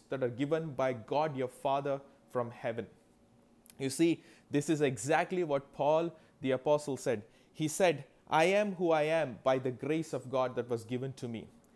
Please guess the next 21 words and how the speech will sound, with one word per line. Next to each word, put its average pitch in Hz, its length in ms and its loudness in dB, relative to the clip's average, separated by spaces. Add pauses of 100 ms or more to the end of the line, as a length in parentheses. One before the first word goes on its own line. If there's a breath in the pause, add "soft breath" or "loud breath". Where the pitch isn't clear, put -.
(240 loud breath)
And 135 100 2
according 202 680 4
to 190 80 -4
the 147 120 2
grace 160 540 -2
of 135 220 -4
God, 143 340 2
I - 60 -6
have 123 280 -2
worked 143 420 0 (140)
in 127 200 -8
my 123 100 -2
life. 117 420 -2 (240 soft breath)
And 139 140 0
everything 160 460 0
I've 135 160 -2
worked, 135 260 0
I've 120 120 0
achieved." 113 340 -6
That's 143 260 -2
what 156 240 0